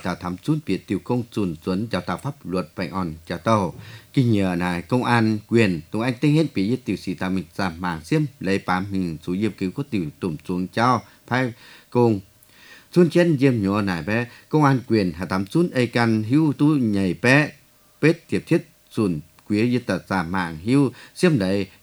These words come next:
bết bé, nhảy chìm lụa làn miền ba mươi số yếm tiểu sĩ công nạp bạn nhàn bịa, nhàn sâu bèo cũ quý đảng lụa bé, phấy tiệp thiết chịu năm nhàn. C. Yết tiểu sĩ tàu, rồi nản chào tàu bánh on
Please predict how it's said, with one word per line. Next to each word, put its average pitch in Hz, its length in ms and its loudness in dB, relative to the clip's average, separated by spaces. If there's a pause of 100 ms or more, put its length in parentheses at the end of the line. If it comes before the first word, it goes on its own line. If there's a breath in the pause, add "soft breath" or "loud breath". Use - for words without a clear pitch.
(120)
bết 151 240 0
bé, 143 240 2 (300 loud breath)
nhảy 120 140 4
chìm 101 200 -2
lụa 95 200 0
làn 92 300 -4
miền 82 300 -4
ba 90 100 -2
mươi 98 160 -4 (100)
số 92 160 -4
yếm 123 160 -2
tiểu 98 120 -4
sĩ - 120 -16
công 117 220 0
nạp 82 260 -6
bạn 90 220 -4
nhàn 87 320 -4 (200)
bịa, 92 200 0 (180)
nhàn 104 220 -4
sâu 110 200 -2
bèo 87 200 -2 (100)
cũ 139 220 2
quý 147 80 0
đảng 85 320 -4
lụa 95 160 -2 (100)
bé, 131 240 0 (140)
phấy 135 260 0
tiệp 92 160 -2 (160)
thiết - 200 0 (380)
chịu 87 260 -2 (100)
năm 107 120 -2
nhàn. 107 240 2 (800 soft breath)
C. - 40 2 (640 loud breath)
Yết 165 220 6
tiểu 120 120 4
sĩ 92 360 0
tàu, 92 420 -2 (180)
rồi 104 220 -2 (280 soft breath)
nản 101 200 -2
chào 101 160 -4
tàu 101 240 -4
bánh 98 120 -4
on 120 220 -2